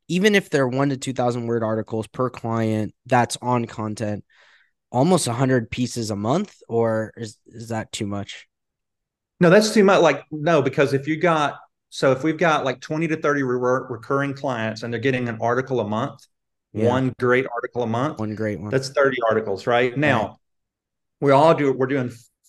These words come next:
Speaker 2: like, I don't know how much your listeners know about S E O, but we're doing full schema that goes in the
Speaker 1: Yeah.
Speaker 2: header code with those. You know, there's a lot more that
Speaker 1: There's a
Speaker 2: goes
Speaker 1: lot.
Speaker 2: into it.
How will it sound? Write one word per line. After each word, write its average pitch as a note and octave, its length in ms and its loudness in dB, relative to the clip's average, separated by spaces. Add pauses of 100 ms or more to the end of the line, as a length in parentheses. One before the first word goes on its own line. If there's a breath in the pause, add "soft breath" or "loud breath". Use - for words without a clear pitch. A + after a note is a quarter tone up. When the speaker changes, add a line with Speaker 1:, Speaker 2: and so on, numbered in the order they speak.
(120)
Speaker 2:
like, A2 220 -10 (100)
I G#2+ 120 -4
don't B2+ 120 0
know A#2+ 160 -4
how A2 180 -2
much A2 240 -4
your A2+ 80 -4
listeners A2+ 340 -2
know A#2+ 80 -4
about G#2 180 -2
S G2+ 180 -6
E A#2+ 60 2
O, A2+ 60 0
but A2+ 120 -4
we're A#2+ 80 0
doing A#2+ 180 -4
full C#3 300 0
schema C#3 560 -2 (320 loud breath)
that B2+ 80 -4
goes B2+ 240 2
in A#2+ 60 -4
the - 60 -4
Speaker 1:
Yeah. - 60 -4
Speaker 2:
header C3 220 2
code C3+ 320 0
with C3 140 -2
those. B2+ 720 0 (500)
You A2+ 80 -10
know, A2+ 100 -4
there's C3+ 140 0
a C#3+ 60 2
lot B2+ 480 0
more B2+ 180 -2
that A#2+ 80 -2
Speaker 1:
There's A2+ 100 -8
a A#2+ 40 2
Speaker 2:
goes A#2+ 100 2
Speaker 1:
lot. A2 280 -2
Speaker 2:
into B2+ 420 0
it. B2+ 120 2